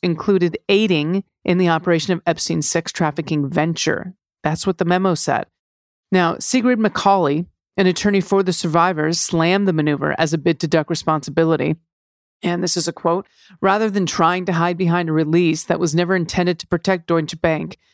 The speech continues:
it should be focused on looking critically at its own failures that resulted in significant harm to countless young women and girls trapped in Jeffrey Epstein's international sex trafficking ring." That was McCauley.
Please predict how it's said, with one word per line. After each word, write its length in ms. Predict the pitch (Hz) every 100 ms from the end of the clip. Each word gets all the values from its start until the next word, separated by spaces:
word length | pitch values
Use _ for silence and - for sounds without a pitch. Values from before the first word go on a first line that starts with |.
| _ _
it 160 | - 170
should 340 | - 190 196
be 180 | 190 196
focused 440 | - 190 185 165
on 140 | 175 165
looking 200 | 165 160
critically 680 | 180 180 190 165 160 190 180
at 100 | 170
its 160 | 165 165
own 200 | 165 175
failures 600 | - 180 175 160 151 151
that 140 | 160
resulted 400 | 170 160 170 175
in 120 | 160 156
significant 840 | - 165 160 170 202 254 214 185
harm 260 | 156 165 147
to 100 | -
countless 560 | - 160 214 233 175
young 200 | 170 156
women 280 | 151 151 156 - - - -
and 160 | 170
girls 240 | 185 180 -
trapped 340 | - 170 -
in 200 | 180 160
Jeffrey 340 | 175 165 180 147
Epstein's 460 | 151 - 170 151
international 760 | - 165 175 160 151 156 160 151
sex 320 | - 156 -
trafficking 500 | - 147 - 139 139
ring." 260 | 120 139
That 140 | 139 -
was 140 | -
McCauley. 600 | 190 185 180 190 170 165